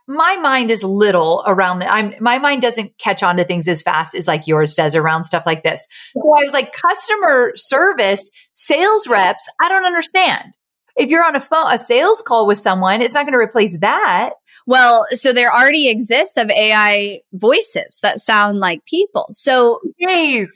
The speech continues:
Speaker 2: picture this, where you have, let's say you have, you know, fifty sales call recordings 'cause you run a high ticket program. You feed your A I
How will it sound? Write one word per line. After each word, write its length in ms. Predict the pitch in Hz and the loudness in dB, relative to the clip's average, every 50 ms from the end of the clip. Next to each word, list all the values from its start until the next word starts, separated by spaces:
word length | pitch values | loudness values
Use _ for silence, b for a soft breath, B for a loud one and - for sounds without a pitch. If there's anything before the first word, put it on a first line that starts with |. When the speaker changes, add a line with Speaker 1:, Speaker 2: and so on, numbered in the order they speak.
| - | -2
Speaker 2:
picture 440 | - 349 392 - - - 403 381 349 | -2 -2 -2 -2 -4 -2 0 0 2
this, 280 | 311 302 269 254 285 - | 2 2 0 0 -2 -2
where 160 | 254 247 233 | 0 0 0
you 360 | - 233 240 247 277 302 339 | 0 0 0 0 0 0 0
have, 340 | 320 - 285 254 240 233 220 | 0 0 2 2 2 2 0
let's 220 | 233 226 - - | -2 -4 -4 -4
say 100 | - 240 | -4 -2
you 160 | 240 240 226 233 | 0 0 0 0
have, 360 | 254 240 214 202 202 196 190 196 | 2 2 2 2 2 0 -4 -6
you 140 | 196 196 | -8 -6
know, 140 | 185 180 175 | -6 -8 -8
fifty 580 | - - - 240 240 - - - 240 233 233 226 | -8 -4 -4 -4 -4 -4 -8 -8 -4 -4 -4 -4
sales 340 | - - 214 202 208 208 - | -2 0 0 0 0 0 -2
call 220 | - 196 190 180 | -2 0 0 0
recordings 520 | 185 185 - 196 175 143 120 - 185 - - | -2 -4 -4 -4 -4 -4 -4 -8 -10 -10 -8
'cause 180 | - 202 202 | -8 -6 -4
you 120 | 208 220 190 | -4 -2 -2
run 160 | 196 190 185 | -2 -2 -2
a 60 | 196 | -2
high 220 | 226 220 180 175 180 | -2 -2 -4 -4 -4
ticket 420 | - - 185 - - 175 175 - - _ _ | -4 -6 -4 -2 -2 -2 -2 -4 -6 _ _
program. 480 | - 180 165 165 156 147 - - 196 - b b b b b b b b _ _ - | -2 -2 0 0 0 -2 -2 -4 -8 -14 b b b b b b b b _ _ -2
You 180 | 214 226 240 | 0 0 0
feed 320 | 220 - - 269 285 277 269 | 0 0 0 0 0 2 2
your 140 | 277 254 | 2 2
A 180 | 208 226 233 240 | 2 0 0 2
I 280 | 240 247 233 202 190 | 2 2 2 2 0